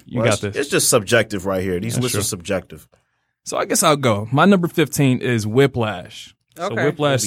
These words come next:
Speaker 1: starring
Speaker 2: awesome.
Speaker 1: Miles Teller, J K Simmons. Um, essentially about a young musician who's, who's trying to make his way. He's a, um, drummer. Um, he's,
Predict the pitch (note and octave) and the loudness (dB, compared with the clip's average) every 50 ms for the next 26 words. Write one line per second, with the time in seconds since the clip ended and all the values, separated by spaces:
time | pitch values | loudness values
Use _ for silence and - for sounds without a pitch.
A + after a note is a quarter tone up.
0 | G2+ C#3 C#3+ C#3+ C3+ C3+ D3+ D#3 D3+ - - D3 A#2+ G2 F2+ - _ - A#2+ A#2+ | -2 0 0 2 4 4 4 4 2 0 -4 -6 -8 -10 -10 -14 _ -2 0 2
1 | A#2 A#2 A#2 - - - D3 D#3 D3+ D3+ D3 D3 C#3 C3 C3 B2 A#2 B2+ B2 A#2+ | 2 2 2 0 2 2 4 4 4 4 2 2 0 0 -2 -2 -2 -2 -4 -2
2 | - - D3+ D3+ D3 D3 C#3+ C#3 C#3 B2+ - - - B2+ B2+ B2 A#2+ A#2 A#2 A2+ | -2 0 0 2 2 2 2 0 0 -2 -4 -4 -4 -2 -2 0 0 0 -2 -2
3 | A#2 - _ _ _ _ _ _ _ - A2+ - D3 C#3 B2+ - C3 B2 B2+ B2 | -4 -6 _ _ _ _ _ _ _ -8 -4 0 0 0 0 0 -2 0 0 2
4 | A#2 A#2 A#2+ B2 A#2+ A#2 A#2 A2+ A2 A#2+ A#2+ A2+ - A#2+ A2+ A2 A2+ A2 A2 G#2+ | 2 2 4 4 4 4 2 2 2 2 0 2 2 2 2 2 2 2 2 2
5 | - - - A#2 - - A#2+ A#2 A2+ A2+ A2+ A2 G#2+ A#2 G#2+ G#2+ A2 A2 A2 G#2+ | 0 -2 -4 -4 -2 0 2 2 4 4 2 2 0 0 -2 0 0 0 2 2
6 | G#2+ G#2+ G#2+ - _ _ _ _ _ _ _ - - A#2 A2 A#2 A2 G#2+ G2+ A2 | 0 0 -2 -6 _ _ _ _ _ _ _ -4 -2 0 2 2 2 2 2 4
7 | A2 A2 G#2+ A2 A2 G#2+ G#2+ - - G#2+ G#2+ G#2+ G#2+ G#2 G#2 G#2 G#2 G#2+ - _ | 4 4 4 2 2 0 -2 -4 -4 -4 -4 -4 -4 -4 -4 -6 -6 -8 -10 _
8 | _ _ _ _ _ _ _ _ _ _ _ A2+ A#2+ A#2 A#2+ A#2 G#2+ A2+ | _ _ _ _ _ _ _ _ _ _ _ -2 0 2 2 2 0 -2